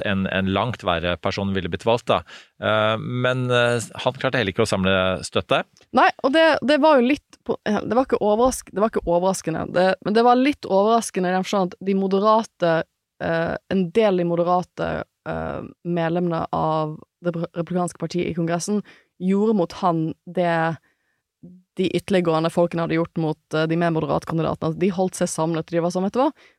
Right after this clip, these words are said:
Speaker 2: This is a bridge too far. Vi, vi kan ikke, vi, vi kan rett og slett", Jim Jordan har, har, liksom,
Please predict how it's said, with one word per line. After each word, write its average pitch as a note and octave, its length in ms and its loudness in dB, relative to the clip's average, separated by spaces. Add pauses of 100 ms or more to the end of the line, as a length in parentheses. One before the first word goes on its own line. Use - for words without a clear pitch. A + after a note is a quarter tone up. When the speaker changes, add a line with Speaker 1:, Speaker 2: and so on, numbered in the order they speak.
(120)
Speaker 2:
This A3+ 160 0
is G#3+ 100 -4
a G3+ 60 2
bridge E3+ 300 -2
too E3+ 140 -4
far. B2 240 -2
Vi, F3 140 0
vi F#3+ 120 0
kan F#3+ 360 0
ikke, D3+ 500 -4
vi, F#3 120 -4 (100)
vi G#3 160 -6
kan G3 300 -2
rett D#3+ 220 -2
og D#3 60 -12
slett", F3 380 -6
Jim G#3+ 180 2
Jordan F3+ 400 2 (560)
har, F#3 420 2 (260)
har, F#3 120 -6 (200)
liksom, F#3+ 380 2